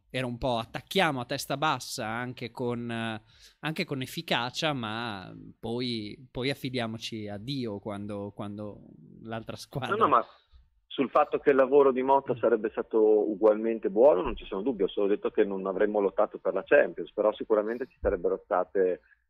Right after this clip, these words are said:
Speaker 2: magari meno partite orribili da vedere, orribili nel senso di partite in cui il Bologna non gioca, perché insomma arrivato a un certo punto
Speaker 1: Sì.
Speaker 2: della stagione
Speaker 1: <clears throat>
Speaker 2: si, si, <laughs> si levavano le tende, si andava in vacanza a marzo, ad aprile,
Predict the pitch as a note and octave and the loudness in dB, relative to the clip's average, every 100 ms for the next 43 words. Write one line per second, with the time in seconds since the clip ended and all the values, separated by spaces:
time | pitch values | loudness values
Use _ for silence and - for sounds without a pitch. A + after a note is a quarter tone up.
0 | _ - G#2+ G#2+ G#2 G#2+ G#2+ G#2+ G2 A2+ | _ -4 0 0 0 -2 0 -2 -2 -4
1 | G#2 - G2+ G2 F#2+ F#2+ F#2 G2 G#2 A#2 | -4 0 0 2 0 0 -2 -2 -4 -6
2 | G2 G#2 F#2+ F#2 F2+ G2 A#2 G#2+ F#2+ A2+ | -4 -4 -2 -4 -2 4 4 4 0 -2
3 | A#2+ A2 G2+ A2+ G#2 G#2+ G2+ G#2 G2+ F#2+ | -2 -2 -8 -12 -10 -10 -6 -4 -4 -4
4 | A2+ G#2+ G#2+ F#2+ G#2+ G#2+ F#2+ F#2+ A2 F#2+ | -6 -6 -4 0 0 -2 -6 0 2 2
5 | - E2 E2+ E2 D#2+ D2+ F2 E2 D#2 _ | 0 -6 -6 -6 -6 -8 -12 -10 -14 _
6 | _ _ - F#2+ G2+ G#2+ G#2+ G2 G2+ G2+ | _ _ -8 -2 0 0 -2 -6 -8 -6
7 | A2 G#2 G2 F#2+ G#2+ G2 G2+ F2 F2+ F#2 | -4 0 0 0 0 0 0 -2 -6 -10
8 | - F#3 E3 - F#2+ F2+ F2 E2+ G2 - | -8 -6 -6 -6 -6 -4 -6 -6 -8 -4
9 | E3 - C3 A2+ A2+ B2 A#2+ A2+ A2+ G#2 | -4 -2 0 2 4 4 4 2 0 -4
10 | - - - A#2+ A#2+ B2 A#2+ A#2+ G#2 G#2 | -10 -20 0 2 6 8 8 6 2 2
11 | G2+ G#2 G#2 - A2 G#2+ G2+ - F#2+ F#2 | 2 2 0 4 4 4 2 -2 0 2
12 | F#2 F2+ F#2 G#2+ F#2+ - - F#2 G2+ A2 | 0 0 2 4 4 2 -2 -4 -2 -2
13 | F#2+ G2 G#2 | -2 2 0